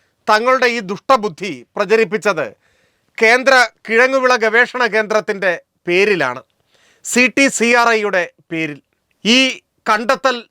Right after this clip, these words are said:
സി ടി സി ആർ ഐ തള്ളിക്കളഞ്ഞു എന്ന് മനോരമ വെച്ചുകാച്ചി. അതായത്, കപ്പയിലയിലെ സയനൈഡാണ് കന്നുകാലികൾ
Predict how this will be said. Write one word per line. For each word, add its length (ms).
സി 120
ടി 100
സി 100
ആർ 80
ഐ 20
തള്ളിക്കളഞ്ഞു 640
എന്ന് 180
മനോരമ 460
വെച്ചുകാച്ചി. 600
അതായത്, 480
കപ്പയിലയിലെ 800
സയനൈഡാണ് 760
കന്നുകാലികൾ 640